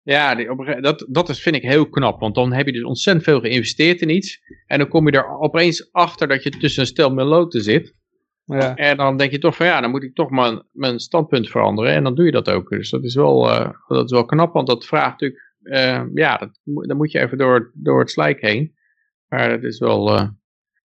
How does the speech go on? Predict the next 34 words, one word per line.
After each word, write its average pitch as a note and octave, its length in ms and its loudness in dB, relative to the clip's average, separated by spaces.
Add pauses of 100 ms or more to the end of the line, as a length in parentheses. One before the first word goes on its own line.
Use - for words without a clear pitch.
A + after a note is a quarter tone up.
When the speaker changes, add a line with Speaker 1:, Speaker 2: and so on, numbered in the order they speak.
(320)
Speaker 1:
ja, C3 220 0
en C#3 100 4
J C#3 220 4
P F3+ 60 0
zegt D3 300 -2
nog B2 120 -4
wat, A2 180 0
dat A#2+ 140 -2
is B2 100 -8
inderdaad B2+ 480 -2
ook E3 240 -2
iets, C#3 200 0
ik, C3+ 280 -6
ik B2 300 -4
dacht E3 220 -2
erover, B2 340 -2
die B2 160 -2
moeten C3 200 -4
we B2 60 2
er - 60 -4
ook F3 100 0
nog C#3+ 140 0
bij A#2 220 2
noemen, B2 440 -2
maar C3 140 -10
kunnen C3+ 240 -2
we B2+ 40 2
even A#2+ 220 2
kort C#3 200 2
noemen. C#3 380 2 (380)
An C3 180 2
attack B2 400 2
on C#3 200 0
me D#3 120 4